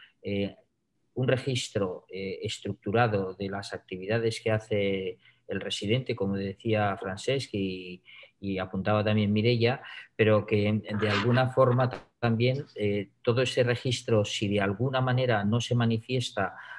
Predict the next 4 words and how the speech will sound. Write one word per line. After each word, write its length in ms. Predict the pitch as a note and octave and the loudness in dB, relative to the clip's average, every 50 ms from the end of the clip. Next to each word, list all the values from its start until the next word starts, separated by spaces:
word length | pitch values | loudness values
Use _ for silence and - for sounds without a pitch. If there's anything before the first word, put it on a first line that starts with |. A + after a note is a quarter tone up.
| - - - | -16 -8 -4
hacia, 720 | G2 G2+ - - - G2+ G2 G2 G2 G2 G2 G2 F#2 - - - - - - - - | -4 -4 -4 -2 -2 0 2 2 2 2 0 -2 -2 -4 -8 -14 -20 -20 -14 -6 -4
hacia 360 | G#2 G#2 - - - G#2 G2+ | -4 -4 -4 -2 0 2 2
el 100 | G#2 G#2 | 2 0
servicio 800 | - - G#2 F#2+ G#2 B2 D3 C#3+ C#3+ - C3 C3 C#3+ E3+ F#3 | 0 -2 0 2 2 2 2 2 0 0 2 4 4 2 2